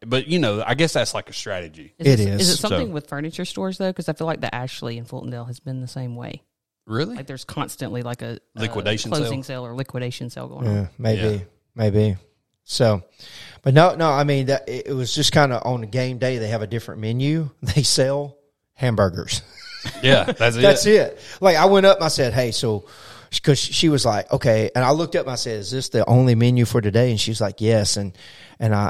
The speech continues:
Speaker 3: and I was just one of those guys that was, like, not paying attention. You know, I was like, "So, so y'all don't have the B L T?" And she's like, "No, sir."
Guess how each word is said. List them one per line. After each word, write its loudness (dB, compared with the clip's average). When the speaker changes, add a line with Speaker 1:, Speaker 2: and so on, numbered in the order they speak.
Speaker 3:
and 0
I 4
was 2
just -6
one -4
of -4
those -2
guys 4
that -2
was, -2
like, -4
not -4
paying 0
attention. -2
You 0
know, 2
I 0
was 0
like, -2
"So, 2
so -2
y'all 8
don't 6
have 6
the 4
B 6
L 6
T?" 2
And -2
she's -4
like, -8
"No, -6
sir." -4